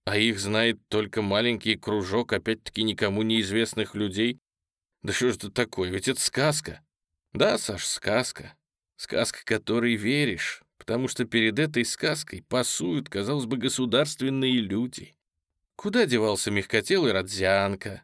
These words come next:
Где хитрый, но всё-таки верующий Поливанов, для которого Россия была величина?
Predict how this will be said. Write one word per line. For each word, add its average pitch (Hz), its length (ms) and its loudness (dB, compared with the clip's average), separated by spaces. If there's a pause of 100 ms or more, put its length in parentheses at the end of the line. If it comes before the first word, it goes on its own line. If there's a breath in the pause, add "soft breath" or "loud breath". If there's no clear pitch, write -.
(180)
Где 160 280 0
хитрый, 147 520 0
но 120 100 0
всё-таки 156 380 -2
верующий 113 640 0
Поливанов, 120 920 2
для 110 200 0
которого 117 600 2
Россия 120 580 2
была 117 320 2
величина? 113 840 0